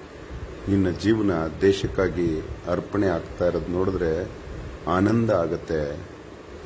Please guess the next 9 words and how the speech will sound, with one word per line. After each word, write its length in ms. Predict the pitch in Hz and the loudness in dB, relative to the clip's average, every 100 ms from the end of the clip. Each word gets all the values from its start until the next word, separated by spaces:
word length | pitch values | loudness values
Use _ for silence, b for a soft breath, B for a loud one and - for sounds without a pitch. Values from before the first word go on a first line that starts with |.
| B B - - 101 | B B -14 -2 4
ನಿನ್ನ 240 | 110 104 | 4 4
ಜಗತ್ತೇ 640 | 90 95 107 113 - 123 | 2 2 2 0 2 4
ಬೈದ್ರೂ 420 | 117 101 104 101 101 | 6 4 4 2 0
ಪರವಾಗಿಲ್ಲ, 840 | 90 87 90 85 82 76 73 73 | 0 2 2 0 0 0 -2 -2
ನಿನ್ನ 300 | 95 101 98 | 0 2 2
ಆತ್ಮಕ್ಕೆ 680 | 76 82 98 - 101 98 95 | 2 0 0 0 -2 0 0
ನೀನು 280 | 92 87 | 0 0
correct 320 | - 80 - 92 | -2 -4 -2 -2
ಆಗಿದೀಯಾ, 460 | 82 82 82 76 | 0 -2 0 0